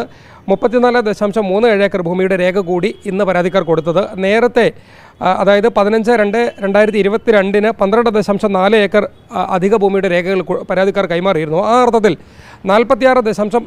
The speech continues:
എട്ട് മൂന്ന് ഏക്കർ അധിക ഭൂമി അൻവറിൻ്റെ പക്കലുണ്ട് എന്നുള്ളൊരു, ആ, എന്ന രേഖകളാണ് ഇതുവരെ കൈമാറിയിട്ടുള്ളത്. ആ, അതേസമയം തന്നെ നേരത്തെ ലാൻഡ് ബോർഡ് നടത്തിയ പരിശോധനയിൽ ഇരുപത്തിരണ്ട് ദശാംശം എട്ട് ര-, എട്ട് രണ്ട് ഏക്കർ ഭൂമിയാണ്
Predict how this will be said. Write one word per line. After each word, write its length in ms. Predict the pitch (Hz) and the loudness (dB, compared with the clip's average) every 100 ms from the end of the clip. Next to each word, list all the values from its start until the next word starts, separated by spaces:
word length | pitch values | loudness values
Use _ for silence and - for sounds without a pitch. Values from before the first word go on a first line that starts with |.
| 214 | -4
എട്ട് 140 | 170 247 | 0 2
മൂന്ന് 140 | 226 214 | 2 0
ഏക്കർ 200 | 208 220 - - 190 | 0 -2 -4 -6 -2
അധിക 180 | 196 240 | 0 0
ഭൂമി 140 | 208 202 190 | 0 0 -2
അൻവറിൻ്റെ 300 | 202 208 196 | -4 -2 -4
പക്കലുണ്ട് 360 | 190 202 190 220 190 | -2 -2 0 -2 -2
എന്നുള്ളൊരു, 360 | 196 190 190 214 - 196 | -4 -4 -2 -4 -4 -6
ആ, 20 | 190 190 - 202 | -4 -4 -4 -6
എന്ന 180 | 196 214 196 | -4 0 0
രേഖകളാണ് 500 | 190 214 208 180 202 196 | 0 -2 0 -2 -2 -4
ഇതുവരെ 220 | 190 196 202 | -2 0 0
കൈമാറിയിട്ടുള്ളത്. 540 | 202 220 226 220 175 - - - - - 185 | 2 2 2 2 2 -2 -20 -20 -20 -6 0
ആ, 20 | 196 214 208 | 0 0 0
അതേസമയം 380 | 247 247 247 226 | 0 2 0 0
തന്നെ 180 | 208 233 214 | -2 0 0
നേരത്തെ 280 | 233 262 240 | 0 0 0
ലാൻഡ് 180 | 208 226 | 0 2
ബോർഡ് 180 | 254 240 | 2 2
നടത്തിയ 180 | 208 208 190 | -2 -2 -4
പരിശോധനയിൽ 580 | 185 202 208 185 185 - 202 | -6 -4 -2 0 -2 -4 -2
ഇരുപത്തിരണ്ട് 380 | 196 240 247 247 214 | 0 0 0 0 -2
ദശാംശം 380 | 196 202 226 220 214 | -2 -4 -4 -6 -8
എട്ട് 200 | 175 240 233 | -4 0 0
ര-, 100 | 208 202 | 0 -6
എട്ട് 140 | 180 233 226 | -6 -2 0
രണ്ട് 120 | 214 | -2
ഏക്കർ 160 | 196 214 185 | -2 -2 -2
ഭൂമിയാണ് 340 | 196 196 196 | 0 0 0